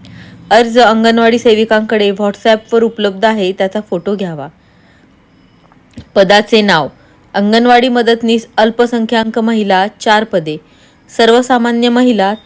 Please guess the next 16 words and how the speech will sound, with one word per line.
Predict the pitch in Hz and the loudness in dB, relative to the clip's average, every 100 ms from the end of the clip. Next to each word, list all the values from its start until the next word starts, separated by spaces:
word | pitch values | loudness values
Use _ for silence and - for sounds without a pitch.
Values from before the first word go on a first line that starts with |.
| - | -4
तीन | 240 262 | -2 -2
पदे. | 208 160 147 - _ _ _ - | -2 -4 -6 -12 _ _ _ -4
शैक्षणिक | 226 220 - 254 254 | 0 0 2 2 2
अर्हता | - 226 240 240 220 180 190 - - _ | 0 0 0 0 0 -2 -6 -16 -20 _
किमान | - 247 247 233 233 | 0 2 2 2 0
बारावी | 233 214 220 247 | 2 4 4 2
पास. | 247 156 151 - - _ _ - | 0 -2 -2 -12 -20 _ _ -6
वयोमर्यादा | 208 226 240 240 240 233 226 190 196 - _ - | 2 4 4 2 2 2 0 -2 -6 -16 _ -6
किमान | 247 240 220 214 | -2 2 0 0
अठरा | 220 226 220 202 202 226 | -4 -4 -2 -2 0 -2
ते | |
कमाल | 233 233 220 226 | 0 0 2 0
पस्तीस | 226 226 - 226 240 | 0 -4 -4 -6 -2
वर्षांपर्यंत. | 220 - 214 220 202 170 160 160 - - _ _ - | -2 -2 -4 -4 -4 -6 -8 -10 -12 -20 _ _ -4
विधवा | 208 202 247 | -2 2 4
उमेदवारांसाठी | 247 240 240 240 240 247 240 208 | 4 4 4 4 2 -2 -2 -4